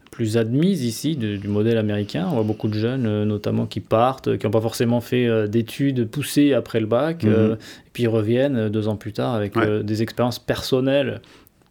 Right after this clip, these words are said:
Speaker 1: plutôt très enrichissantes. Et on regarde un, peut-être un peu moins le C V, euh, qu'on peut le faire en France, où on est très académique,
Speaker 2: Mhm.
Speaker 1: euh, où ça nous suivra toute notre vie.
Speaker 2: Mais il y a cette année de césure, elle est, elle est uti-, elle est utilisée par la majorité des, euh, des Suédois, je crois,
Speaker 1: Mhm.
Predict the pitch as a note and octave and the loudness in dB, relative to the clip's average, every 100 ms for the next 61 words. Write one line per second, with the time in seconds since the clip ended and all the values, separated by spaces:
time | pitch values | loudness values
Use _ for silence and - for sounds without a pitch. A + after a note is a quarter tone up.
0 | _ - C#3+ C3 C#3+ C#3 C3+ B2 A#2+ G#2+ | _ -2 0 2 2 2 2 2 0 -2
1 | A2+ D3 F3+ - - - - B2+ B2 C3 | 0 0 -2 -6 -20 -20 -8 0 4 4
2 | B2+ C3 - D3 D3+ C#3+ D#3 D#3 D#3 D#3 | 4 2 2 2 2 2 4 4 4 2
3 | D3 - D3 C#3+ D#3+ E3 A#2+ A#2+ - - | 2 2 4 4 4 2 -2 -6 -12 -20
4 | _ _ - C3 A#2 B2 A#2+ A#2 A2+ - | _ _ 0 0 2 0 2 0 0 -2
5 | D3+ D#3 A2+ A2 - G#2+ G#2 A2 A#2+ D3+ | -2 -2 -4 -4 -4 -4 -2 0 0 0
6 | D#3+ A#2 G#2+ A2 A2+ G#2+ A2+ A2+ - A2 | 0 2 4 2 0 -2 -2 -2 -2 -4
7 | G#2+ A2+ A#2+ A#2 B2+ D3+ A#2+ A#2 B2 G#2+ | -4 -4 -4 -2 -2 2 4 4 2 2
8 | G#2+ G#2+ - G#2 A2+ C3+ G2 F#2+ F#2 - | 2 2 2 4 4 2 2 2 0 0
9 | G2 G2 F#2+ - F#2+ F#2+ F#2 F2+ F#2+ G#2+ | 0 0 -2 -4 -2 -2 -2 -2 -2 -4
10 | G2 G2 A2 F2+ F2 E2 - F#2+ F#2 F2+ | -2 -2 -2 -4 -6 -6 -6 -4 -2 -2
11 | F2+ F2 G2 E2+ E2 D#2 E2 D#2+ C#2 - | -4 -4 -4 -4 -6 -8 -8 -8 -10 -8
12 | F#2 F2+ - B2+ C#3 - - - _ - | -8 -6 -4 -4 -4 -8 -14 -14 _ -10
13 | A2+ | -8